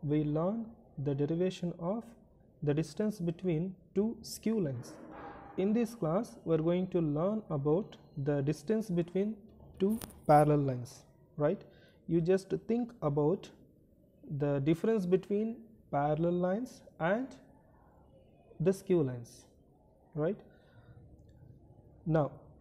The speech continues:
it is also the derivation important for five marks. Kindly mark it as an important one.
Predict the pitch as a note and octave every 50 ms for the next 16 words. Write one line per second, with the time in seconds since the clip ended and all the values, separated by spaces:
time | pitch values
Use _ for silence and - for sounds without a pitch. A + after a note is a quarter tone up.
0 | - - - - - - - - F3 F3 A3+ A3+ G#3+ G#3 G3 G3 G3 G3 - A3+
1 | A#3 A#3 G#3+ E3+ D#3 C#3+ D3+ D#3 E3 F3+ F3 F3 F3 E3+ - - A3+ B3+ C4 -
2 | - - - D#3+ E3+ - F#3 F3+ F3 F#3+ F3 E3+ - F3 E3+ E3 - - F3 F#3
3 | F#3 D3 C3 C3+ E3 A3+ - - - - - - - - - - - - - -
4 | - - - - - - - - - - - - - - - - D#3+ D#3 E3 E3+
5 | F3+ E3 D#3 D#3 D#3+ E3 D#3+ - - A3 G#3+ - - - - D#3 D3+ F#3+ F#3 D#3+
6 | D3 - D3+ C#3+ C#3 - C#3 C3+ C3+ C3+ C3 B2